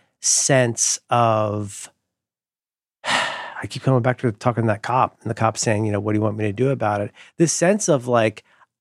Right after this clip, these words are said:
I just, I, is there anybody in the front, at the front of the train at this point for almost anything? And I think that feeling and that being so hard to ch-, hard to shake to where,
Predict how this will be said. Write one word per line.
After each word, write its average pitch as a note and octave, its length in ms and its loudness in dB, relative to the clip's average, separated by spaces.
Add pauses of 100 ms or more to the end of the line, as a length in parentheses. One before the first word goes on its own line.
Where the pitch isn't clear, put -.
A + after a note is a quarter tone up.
I E3 220 2
just, F3 380 -2 (140)
I, E3+ 240 2 (480)
is C#3+ 200 -4
there E3 200 0 (200)
anybody C3 920 0 (500)
in D#3+ 140 4
the C#3+ 80 2
front, D3 300 0
at B2 120 0
the C3+ 80 0
front B2 200 2
of G#2+ 60 2
the G#2+ 60 -2
train G2+ 440 -2
at A2 180 -4
this G#2+ 200 -6
point - 360 -8 (280)
for D3 140 -4
almost A#2+ 460 2
anything? A2+ 580 -2 (320)
And D3 180 -2
I E3+ 80 4
think C4+ 380 2
that E3 420 0
feeling E3 500 2
and B2+ 160 0
that D3 180 2
being D3+ 160 2
so E3+ 220 2
hard D#3+ 220 2
to C#3 60 -14
ch-, - 240 -2 (200)
hard D3 200 2
to B2+ 60 -10
shake C3 320 2
to C#3+ 80 -2
where, C3+ 280 4